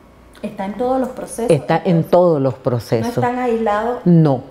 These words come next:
Speaker 1: Mm.
Speaker 2: no estamos aislados de la toma de decisiones como sindicato, pero esto con la reforma constitucional.
Speaker 1: Esto es una forma, ta-, es, es correcto, hacer partícipe al trabajador, a la trabajadora,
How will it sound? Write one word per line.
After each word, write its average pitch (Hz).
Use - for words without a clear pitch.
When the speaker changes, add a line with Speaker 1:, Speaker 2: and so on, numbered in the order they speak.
Speaker 1:
Mm. 180
Speaker 2:
no 165
estamos 160
aislados 139
de 135
la 120
toma 131
de 131
decisiones 131
como 120
sindicato, 131
pero 135
esto 147
con 147
la 127
reforma 131
constitucional. 117
Speaker 1:
Esto 202
es 220
una 262
forma, 226
ta-, 233
es, 190
es 202
correcto, 196
hacer 185
partícipe 240
al 196
trabajador, 180
a 196
la 202
trabajadora, 208